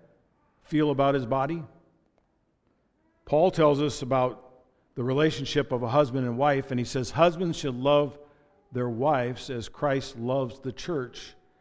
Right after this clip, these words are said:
In verse, in Ephesians chapter verse five, verse twenty-nine, he says, "He nourished and cherished it." By going to the cross, Jesus nourishes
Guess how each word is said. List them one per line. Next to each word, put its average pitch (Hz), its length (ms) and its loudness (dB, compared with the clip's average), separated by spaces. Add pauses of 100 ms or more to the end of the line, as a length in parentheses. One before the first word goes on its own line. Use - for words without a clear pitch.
(240)
In 113 100 -4
verse, 135 320 -2 (140)
in 131 360 -6
Ephesians 151 460 -2
chapter 139 340 0
verse 139 320 -2 (580)
five, 147 320 6
verse 139 260 -2
twenty-nine, 135 680 0
he 120 180 -4
says, 131 440 0 (1200)
"He 147 240 -2
nourished 160 680 2 (260)
and 143 240 -4
cherished 151 680 -6
it." - 200 -18 (1300)
By 143 180 2
going 170 300 2
to 156 100 -4
the 151 80 0
cross, 175 500 2
Jesus 156 760 -2
nourishes 170 960 0